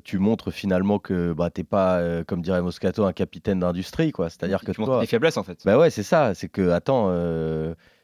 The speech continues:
Speaker 1: t'es, t'es pas leur père, en fait. T'es, t'es le patron de McLaren. Donc, euh, va peut-être, euh, <laughs> peut-être falloir prendre une décision. Et, mais, euh, et puis, euh, le, ou, ou alors, euh, mais, mais j'ai du mal à y croire, c'est le romantisme pur.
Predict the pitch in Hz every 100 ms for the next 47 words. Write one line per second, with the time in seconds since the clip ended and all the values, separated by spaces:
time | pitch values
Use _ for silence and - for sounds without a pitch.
0 | _ - 87 80 76 78 _ _ _ -
1 | 90 95 95 - 196 190 123 117 98 _
2 | - 101 98 95 - 101 95 117 - 147
3 | 135 120 131 135 110 85 90 107 95 95
4 | 92 90 87 82 82 92 120 - 104 92
5 | 95 - 98 - 131 95 131 127 104 101
6 | - 110 196 - - - - - 101 95
7 | 117 117 110 104 101 101 - - - -
8 | 98 - 110 104 101 104 98 76 - 113
9 | 127 - 180 185 160 156 208 175 139 117
10 | 110 110 110 110 117 107 117 120 147 143
11 | 127 - - 95 - 135 117 127 127 -
12 | 143 - 117 - -